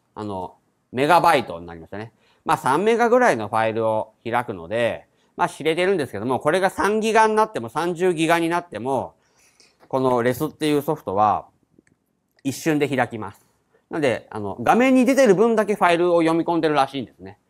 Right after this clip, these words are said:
なので、一瞬で出ます。あの、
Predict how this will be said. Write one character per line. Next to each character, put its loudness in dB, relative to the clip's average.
な -6
の -4
で、 0
一 -10
瞬 -6
で -2
出 -6
ま -12
す。 -20
あ -6
の、 0